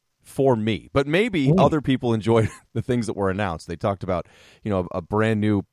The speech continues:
Speaker 1: uh, Deadly Premonition, which is one of the best things I've ever heard. Uh,
Speaker 2: Oh,
Speaker 1: there, there,
Speaker 2: yeah.
Speaker 1: there was, there was, uh, like, free D L C immediately for, uh, for Tetris ninety-nine, which is something I can't stop playing, which is honestly all I've been playing since our last episode.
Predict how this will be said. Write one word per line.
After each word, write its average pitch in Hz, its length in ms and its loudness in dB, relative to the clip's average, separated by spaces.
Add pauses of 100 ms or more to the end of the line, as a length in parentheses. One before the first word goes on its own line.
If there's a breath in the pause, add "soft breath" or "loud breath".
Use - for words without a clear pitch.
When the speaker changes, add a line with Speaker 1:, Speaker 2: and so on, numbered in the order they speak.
(320 soft breath)
Speaker 1:
uh, 82 140 -8
Deadly 120 280 2
Premonition, 143 580 2
which 110 180 -6
is 92 180 -8
one 90 140 -4
of 87 40 -4
the 85 60 -4
best 92 220 -2
things 101 180 -2
I've 98 80 0
ever 82 160 -4
heard. 113 320 0 (320 soft breath)
Uh, - 160 2
Speaker 2:
Oh, - 40 4
Speaker 1:
there, 143 100 2
there, 151 120 2
Speaker 2:
yeah. 135 60 -2
Speaker 1:
there 139 100 0
was, 143 160 -2 (340)
there 156 140 2
was, 147 260 -2 (160)
uh, - 320 -4
like, 117 220 -4 (280)
free 156 480 -4
D 135 220 0
L 143 120 2
C 143 200 -2
immediately 135 400 -2
for, 92 240 -2
uh, 73 160 -6
for 82 140 -12
Tetris 135 360 -4
ninety-nine, 120 500 -2
which 104 140 -8
is - 80 -10
something 113 240 -4
I 98 80 -6
can't 110 240 -8
stop 101 220 -6
playing, 104 240 -4
which 95 120 -10
is 98 80 -6
honestly 104 460 -6
all 95 140 -2
I've 107 80 -4
been 107 120 -8
playing 107 220 -6
since 107 160 -10
our 104 100 -2
last 98 220 -4
episode. 104 400 -6